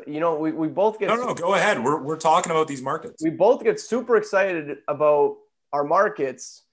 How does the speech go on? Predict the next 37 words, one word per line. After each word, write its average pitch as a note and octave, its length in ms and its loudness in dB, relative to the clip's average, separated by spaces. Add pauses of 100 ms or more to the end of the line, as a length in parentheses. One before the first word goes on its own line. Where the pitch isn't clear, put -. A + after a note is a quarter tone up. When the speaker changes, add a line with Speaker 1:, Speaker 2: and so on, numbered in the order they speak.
(460)
Speaker 1:
and D#3+ 140 2
it's, E3+ 180 -2
and, E3 440 0
and D3 260 -2
super G3+ 380 -2
offended D#3+ 640 2
when C#3+ 460 -2 (120)
people F3 280 -4
don't D#3+ 180 0
understand D#3 720 -2
and C#3+ 180 -4
they C#3+ 80 2
just C#3 200 -6
make C#3+ 180 -2
these, C3+ 280 -8
these, B2+ 340 -8 (160)
these B2+ 220 -8
jokes D3 600 -4
about, C3 460 -2
"Oh, E3 240 6
it D3 100 4
went D#3 160 2
all E3+ 160 6
the F#3 60 -2
way F3+ 160 2
up F#3 200 0
and D#3+ 120 -2
then D#3 80 -2
all D3+ 140 0
the D#3+ 40 -6
way D#3 120 -4
down," C#3 220 -4
like C#3 160 -6
that, D3 140 -2
that C#3+ 200 -6
classic E3 600 -4 (100)
crashing D#3+ 800 -6